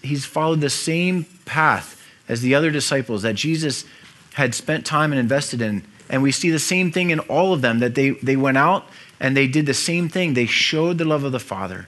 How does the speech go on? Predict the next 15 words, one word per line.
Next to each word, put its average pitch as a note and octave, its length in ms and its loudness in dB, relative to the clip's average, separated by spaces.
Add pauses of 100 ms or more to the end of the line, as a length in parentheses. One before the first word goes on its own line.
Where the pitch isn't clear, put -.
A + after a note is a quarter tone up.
(680)
and C3 160 0
they, C3 160 2
they C3 220 -4
spoke F3 640 -2
of C3 140 0
the B2+ 80 0
things A#2 320 -2
that A2 100 -6
they A#2+ 120 -2
had A#2+ 140 -4
been A#2 200 -2
given A2+ 420 -2 (640)
by G2 140 -4
the F2+ 100 -8
Father. F2+ 480 -10